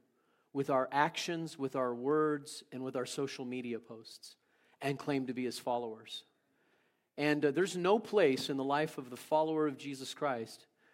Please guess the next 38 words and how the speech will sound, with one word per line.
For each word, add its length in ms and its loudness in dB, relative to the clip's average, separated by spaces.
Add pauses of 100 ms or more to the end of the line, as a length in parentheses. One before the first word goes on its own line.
(220)
to 80 -12
show 340 0
the 120 -8
kind 200 -4
of 80 -4
hatred, 720 0 (640)
mockery, 800 2 (480)
be-, 400 2
belittling, 680 2 (680)
and 140 -2
finger 360 4
pointing 540 -2
that 100 0
I've 180 2
seen 280 -2
from 180 -6
a 40 0
lot 220 4
of 80 -2
people 260 -6
I 100 -2
know 180 -2
as 120 -8
Christians. 600 -10 (560)
And 140 -2
it's 120 -4
my 160 6
concern 580 -2 (680)
because 280 -2
the 80 -6
scripture 540 0
calls 400 -2
us 200 -2
even 280 -2
to 120 -6
love 240 0
our 200 2
enemies, 640 -4